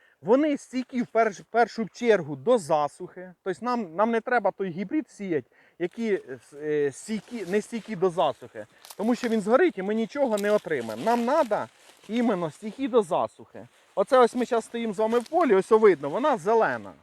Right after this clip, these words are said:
От, якщо ви хто з криничок, от,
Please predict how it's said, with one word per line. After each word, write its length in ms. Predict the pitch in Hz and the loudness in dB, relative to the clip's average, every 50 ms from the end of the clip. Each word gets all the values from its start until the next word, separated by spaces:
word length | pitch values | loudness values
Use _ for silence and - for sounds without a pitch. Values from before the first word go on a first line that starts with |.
| _ - | _ -8
От, 140 | 160 170 - _ _ _ _ _ _ _ _ _ _ _ _ _ _ _ _ | -8 -8 -8 _ _ _ _ _ _ _ _ _ _ _ _ _ _ _ _
якщо 260 | 180 190 - - 247 | -4 -4 2 4 6
ви 280 | 247 240 233 226 190 170 | 8 8 6 6 4 0
хто 240 | - - _ 247 233 | -4 -6 _ -8 -8
з 60 | - | -6
криничок, 680 | - 226 233 247 262 269 - - 359 381 359 - - _ _ _ _ _ _ _ _ _ _ _ _ _ _ _ _ _ _ | -2 0 2 2 2 0 0 0 0 0 0 -2 -4 _ _ _ _ _ _ _ _ _ _ _ _ _ _ _ _ _ _
от, 280 | 151 147 135 117 101 | -6 -4 -4 -4 -6